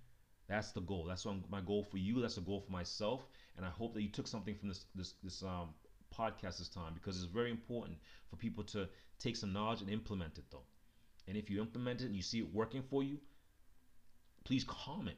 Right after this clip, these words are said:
please subscribe, please like, please share it with somebody. That's what we care about, letting this knowledge be known for people. If you have negative net worth, it's not something you, you know, you wanna sit home and cry about. You wanna do something about it.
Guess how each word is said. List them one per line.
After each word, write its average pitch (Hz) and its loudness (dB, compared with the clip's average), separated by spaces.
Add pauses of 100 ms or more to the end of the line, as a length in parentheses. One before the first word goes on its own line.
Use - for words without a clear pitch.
please 117 0
subscribe, 127 0
please 131 0
like, 156 0
please 131 2
share 151 8
it - 2
with 104 -2
somebody. 80 0 (640)
That's 127 4
what 127 2
we 127 4
care 135 4
about, 80 0 (200)
letting 117 4
this 123 0
knowledge 113 4
be 104 6
known 104 6
for - -8
people. - -4 (880)
If 98 -2
you 131 8
have 123 6
negative 113 4
net 110 2
worth, 120 6
it's 101 -6
not 110 2
something 110 0
you, 104 4
you 101 2
know, 95 2
you 90 2
wanna 101 0
sit 101 -2
home 107 2
and 92 0
cry 120 2
about. 87 0
You 90 -2
wanna 98 2
do 101 0
something 107 0
about 104 2
it. - -8